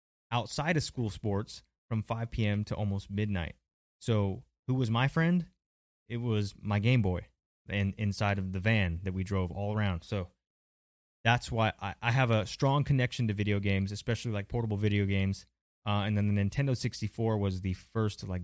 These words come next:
big system that we got for Christmas. So I'm heavily interested in collecting that type of stuff and just getting a piece back of my childhood. So you guys will see here I have Legacy of Goku. That was one of the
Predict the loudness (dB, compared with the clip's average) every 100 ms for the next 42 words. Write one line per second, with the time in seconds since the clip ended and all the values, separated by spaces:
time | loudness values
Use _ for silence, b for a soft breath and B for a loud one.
0 | -6 0 0 0 -4 -10 _ _ _ _
1 | _ -8 -2 -2 0 -2 0 -4 -2 -2
2 | -2 -8 -4 -2 -2 -6 -8 -18 _ _
3 | _ _ _ _ -2 0 2 0 -2 -2
4 | -4 -10 _ _ -4 -2 0 0 -2 -4
5 | -2 -2 -2 -4 -2 -4 -4 -4 -4 -4
6 | -4 -4 -6 -6 -6 -6 -6 -4 -4 -4
7 | -6 -4 -2 -2 -4 -4 -2 -2 -2 0
8 | -2 0 -2 -4 -10 _ _ _ _ _
9 | _ _ _ _ _ _ _ _ -2 2
10 | 4 4 4 4 4 2 0 0 0 2
11 | 2 2 0 0 _ _ _ _ _ _
12 | _ _ _ _ -4 0 2 2 0